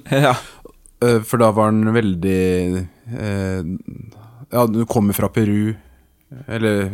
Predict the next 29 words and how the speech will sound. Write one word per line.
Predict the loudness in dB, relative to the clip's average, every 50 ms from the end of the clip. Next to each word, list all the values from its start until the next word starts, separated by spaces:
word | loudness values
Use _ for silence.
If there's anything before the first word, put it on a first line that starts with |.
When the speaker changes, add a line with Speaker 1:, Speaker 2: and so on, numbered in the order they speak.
| -6 -2
Speaker 2:
ja, | -2 -2 -2
fra | 0 0 0 0
Argentina | 2 0 -2 -2 -4 -4 -2 -2
da, | -2 -2 -4 -6 _ _ _ -2
Speaker 1:
Mhm. | 0 0 0 -2 -4 -8 -12 _ _ _ _ _ _ _ _ _ _ _ -10
Speaker 2:
eh, | -6 -6 -6 -6
til | -6 -6 -4 -2 -2 -2 -2 -2 -2 -2 -4 -4 -6 -6 -6 -6
England. | -4 -4 -4 -2 -2 -2 0 0 0 -2 -2 -4 -8 -14 _ _ _ _ _ _ _ _ -20 -14 -4
Speaker 1:
Første | -2 0 2 4 4 4 4
Speaker 2:
Gan- | 4 2 2 2 2 2 0 -2 -2
Speaker 1:
peruvianer | -2 -2 0 0 0 0 0 0 0 -2 -2 -2
i, | -4 -2 -2 -4 -4 -6 -6 -6
i | -6
ligaen. | -4 -4 -4 -4 -6 -6 -8 -10 -10 -14 _ -8 -2
Speaker 2:
Mhm. | 0 2 2 2 2 0 -2 -6 _ _ _ _ _
Speaker 1:
I | 0 2
Speaker 2:
Nå- | 4 4 4 2
Speaker 1:
England. | 0 -4 -8 -10 -14 -20 -20 -20 -20 -20 -20 -20 -20 -16 -4 -2
Speaker 2:
Og | 0 2
man | 4 4 4 4
er | 4 4
jo | 2
ganske | 0 0 0
alene, | 0 0 2 2 2 0 0 -2
ikke | -2 0
sant? | 0 0 0 0 -2
Og | -4
spesielt | -4 -4 -2 0 0 0 0 -2 -6 _
på, | -2 0 0 2 0 0 -2 -2